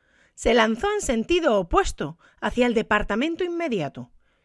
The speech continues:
y como el de la gorra acababa de incorporarse, encontráronse a medio camino, y cayeron el uno en brazos del otro con ímpetu y abandono tales que se diría que en lugar de abrazarse,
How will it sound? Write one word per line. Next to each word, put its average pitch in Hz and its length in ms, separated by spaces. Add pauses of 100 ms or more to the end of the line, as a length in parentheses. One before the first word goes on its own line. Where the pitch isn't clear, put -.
(220)
y 240 160
como 220 320
el 208 100
de 196 100
la 190 140
gorra 247 380
acababa 202 580
de 170 60
incorporarse, 311 920 (520)
encontráronse 349 1120
a 370 140
medio 349 280
camino, 339 540 (540)
y 381 100
cayeron 311 680
el 294 200
uno 349 320
en 330 100
brazos 330 480
del 339 220
otro 302 320
con 233 200
ímpetu 240 760 (260)
y 240 140
abandono 214 560
tales 202 480 (400)
que 262 120
se 262 200
diría 247 440
que 247 180
en 226 120
lugar 220 380
de 415 100
abrazarse, 233 760